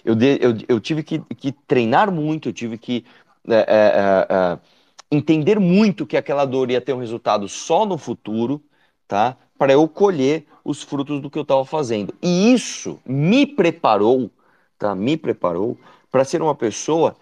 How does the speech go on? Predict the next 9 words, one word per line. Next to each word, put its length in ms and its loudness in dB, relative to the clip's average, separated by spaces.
de 300 -4
muita 720 0
alta 380 2
resiliência 540 -8
psicológica. 640 -4
Modéstia 520 -2
à 40 -8
parte, 380 -2
cara, 200 -14